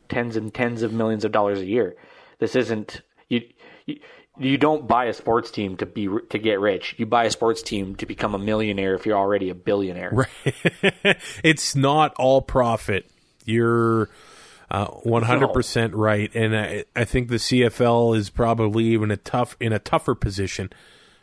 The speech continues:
Speaker 2: than, uh, other leagues.
Speaker 1: Mm-hmm.
Speaker 2: It, it's been said that maybe the C F L could get fifty million dollars if they play all eighteen games,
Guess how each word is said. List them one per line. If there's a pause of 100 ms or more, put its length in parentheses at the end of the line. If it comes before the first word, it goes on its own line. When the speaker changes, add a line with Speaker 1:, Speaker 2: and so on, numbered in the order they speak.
(140)
Speaker 2:
than,
uh, (100)
other
leagues.
Speaker 1:
Mm-hmm.
Speaker 2:
It,
it's
been
said
that (260)
maybe
the
C
F
L
could
get
fifty
million
dollars
if
they
play
all
eighteen
games,